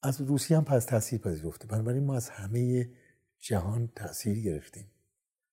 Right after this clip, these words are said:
از اعراب کمتر، از کشورهای دیگه کمتر، بیشتر از آمریکا، اروپا و روسیه.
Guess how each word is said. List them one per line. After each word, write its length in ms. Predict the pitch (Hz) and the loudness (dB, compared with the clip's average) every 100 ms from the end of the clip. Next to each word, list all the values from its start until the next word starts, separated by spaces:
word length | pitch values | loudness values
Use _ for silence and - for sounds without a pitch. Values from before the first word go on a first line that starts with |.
| _ _ _ _ _ _ | _ _ _ _ _ _
از 180 | 95 95 | -10 -8
اعراب 380 | 131 120 123 127 | -4 2 2 2
کمتر، 520 | 127 92 85 82 - - - - _ _ _ _ _ _ _ _ _ _ _ _ _ _ _ _ _ - | 0 -2 0 -4 -6 -16 -20 -20 _ _ _ _ _ _ _ _ _ _ _ _ _ _ _ _ _ -8
از 500 | 113 101 101 - - _ _ _ _ _ _ _ _ _ _ _ _ - | -4 -4 -4 -8 -18 _ _ _ _ _ _ _ _ _ _ _ _ -4
کشورهای 460 | 117 - 104 113 | -4 -2 -4 -2
دیگه 180 | 113 104 | -2 -4
کمتر، 440 | - 87 - 73 | -4 -6 -6 -10
بیشتر 420 | - 110 - 123 113 | -10 -10 -6 -4 -4
از 180 | 110 - _ _ _ _ _ _ _ _ _ _ _ _ _ _ _ _ _ _ _ _ _ | -6 -14 _ _ _ _ _ _ _ _ _ _ _ _ _ _ _ _ _ _ _ _ _
آمریکا، 520 | - 98 85 87 95 95 | -4 -4 -4 -6 -2 0
اروپا 460 | 101 95 85 95 | 0 -4 -2 0
و 100 | 87 | 0
روسیه. 500 | 82 107 - - - | -2 -6 -12 -14 -16